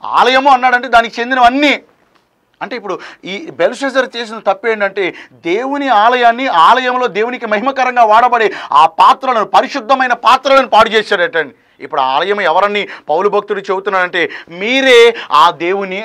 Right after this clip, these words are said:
ఆలయము. ఇప్పుడు ఒక చిన్న విషయాన్ని మీతో అందిస్తాను. మనం దేవుని ఆలయం అటండి. మరి దేవుని ఆలయంలో దేవుని పని కొరకు వాడబడవలసిన, దేవుని పరిచర్య కొరకు వాడబడవలసిన,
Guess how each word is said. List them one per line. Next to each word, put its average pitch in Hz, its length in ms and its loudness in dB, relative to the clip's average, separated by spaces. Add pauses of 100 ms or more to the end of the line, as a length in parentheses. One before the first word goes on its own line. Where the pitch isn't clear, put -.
(120)
ఆలయము. 156 720 0
ఇప్పుడు 262 220 -4
ఒక 254 160 -4
చిన్న 240 140 -8
విషయాన్ని 208 360 -6
మీతో 190 180 -8
అందిస్తాను. 156 580 -4 (220)
మనం 214 360 -2
దేవుని 233 280 0
ఆలయం 196 380 2
అటండి. 160 360 -2 (180)
మరి 214 140 0
దేవుని 220 440 -2
ఆలయంలో 240 580 0 (200)
దేవుని 254 420 -2
పని 240 240 -2
కొరకు 254 300 0
వాడబడవలసిన, 226 880 0 (180)
దేవుని 254 340 0
పరిచర్య 262 540 2
కొరకు 247 300 0
వాడబడవలసిన, 220 760 0